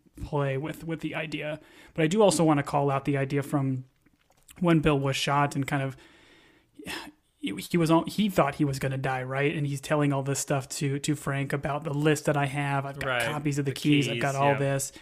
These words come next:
Speaker 1: But he knows that, you know, Frank can't survive in this world alone, and he needs a protector.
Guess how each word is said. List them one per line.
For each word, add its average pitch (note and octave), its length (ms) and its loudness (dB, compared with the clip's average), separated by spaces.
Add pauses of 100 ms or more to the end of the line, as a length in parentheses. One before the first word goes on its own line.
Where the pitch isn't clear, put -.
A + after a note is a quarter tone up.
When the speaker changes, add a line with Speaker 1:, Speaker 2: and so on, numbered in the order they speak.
(260)
Speaker 1:
But D3 140 2
he F3 180 2
knows D3+ 460 6
that, C#3 360 -2 (420)
you D3+ 100 -2
know, C#3 80 -2
Frank - 460 4
can't - 300 0
survive C3+ 400 0
in C3+ 80 -4
this C3 180 -6
world C3+ 160 0
alone, C3+ 360 -2
and C3 100 -4
he D3+ 160 2
needs C#3 300 0
a C#3 60 -4
protector. D3+ 680 -6